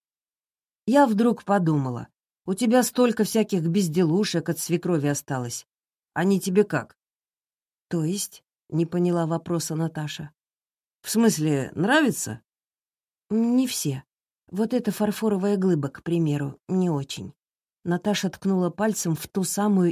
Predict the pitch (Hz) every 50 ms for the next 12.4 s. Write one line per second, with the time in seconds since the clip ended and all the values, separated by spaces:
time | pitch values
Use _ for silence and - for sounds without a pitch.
0 | - - 165 - 170 160 160 160 190 196 185 190 - - 170 160 - - 165 165
1 | 165 165 - - 165 151 151 147 135 127 127 127 - - - 139 - _ _ _
2 | _ _ _ _ _ _ _ _ - 277 262 254 277 254 269 285 277 240 165 147
3 | - - _ _ _ _ _ _ _ - 175 202 220 220 226 233 240 247 233 -
4 | 285 233 180 175 165 165 160 160 175 175 151 - - 175 156 147 - 160 151 -
5 | 170 175 175 170 175 170 151 139 156 151 147 - - 170 170 180 175 165 143 127
6 | - _ _ _ _ _ _ _ _ _ _ - 185 - 208 190 - - 214 208
7 | 202 202 202 196 - 202 190 185 190 170 - - 185 180 175 180 185 180 - -
8 | - 156 143 127 123 123 - _ _ _ _ _ _ _ - 160 165 165 - -
9 | 160 165 160 160 147 143 135 127 131 139 156 185 247 294 285 220 156 127 135 -
10 | - 131 139 165 214 254 254 - - - _ _ - 240 220 190 156 143 143 139
11 | 131 - - 151 143 131 123 117 131 131 131 131 131 131 123 135 127 131 131 127
12 | 139 131 127 120 123 - - -